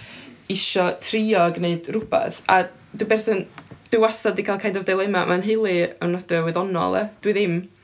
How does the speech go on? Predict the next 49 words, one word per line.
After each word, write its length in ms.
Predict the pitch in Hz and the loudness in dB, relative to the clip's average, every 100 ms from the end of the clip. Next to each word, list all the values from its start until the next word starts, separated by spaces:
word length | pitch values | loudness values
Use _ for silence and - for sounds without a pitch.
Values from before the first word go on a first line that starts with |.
| _ _ _ _ | _ _ _ _
A 100 | 190 185 | 0 0
kind 180 | 214 | -2
of 80 | 196 | -2
teimlo'n 260 | 202 196 180 | -2 0 0
useless, 440 | 208 - 175 175 - | -2 2 2 2 -2
that, 220 | 185 - - - - - | -2 -2 -10 -20 -14 -2
t'god, 240 | 220 180 - - - - | 0 0 -4 -20 -18 -4
teimlo 220 | 214 196 | -2 0
kind 120 | 190 | -2
of, 80 | 180 | -4
"O, 240 | 185 254 269 | -2 -2 0
dwi'n 160 | 262 | -2
methu 160 | 262 233 | -2 -2
neud 120 | 247 | -2
dim 100 | 185 | 0
byd 140 | 190 196 | 0 0
am 40 | 214 | -2
broblem 180 | 220 202 | 0 -2
'ma, 80 | 202 | 0
lle 160 | 208 | 0
m-," 180 | 202 196 - - - - _ _ _ _ | -2 -4 -10 -20 -20 -20 _ _ _ _
t'god, 200 | - 190 | 0 0
ma' 100 | 196 196 | 0 2
brawd 260 | 220 220 | 2 2
fi'n 120 | 196 190 | -2 0
neud, 380 | 180 175 - - - | -2 -4 -14 -20 -6
yym, 300 | - 180 170 170 | -2 0 -2 -6
fatha 540 | 180 190 175 175 170 - - - _ | -6 -2 0 2 0 -4 -20 -20 _
geology 540 | - 190 196 170 165 175 | -2 0 0 -2 0 -2
a 60 | 175 | -2
felly. 340 | 170 170 - - - - - - | -2 0 -2 -6 -20 -20 -20 -6
So 120 | - 214 | 0 2
mae 100 | 247 | 2
o, 100 | 202 | 0
alli 200 | 190 240 | -4 -2
ddo 100 | 269 | 0
actually 680 | 220 - 175 170 165 - - - | 0 -2 -2 0 0 -4 -10 -2
gweithio 500 | 214 214 - 180 175 | -2 -2 0 2 2
yn 120 | 190 | 0
y 40 | 190 | 0
maes 320 | 196 185 185 180 | 0 0 0 0
a 80 | 175 - _ _ _ _ | 0 -4 _ _ _ _
ffeindio 280 | - 208 185 | -2 0 0
ffordd 220 | 190 180 196 | 2 2 2
well 260 | 202 - | -2 -2
o 40 | 190 | -2
neud 160 | 196 | -2
pethau 160 | 185 175 | -2 -2
fwy 240 | 180 175 | -2 -2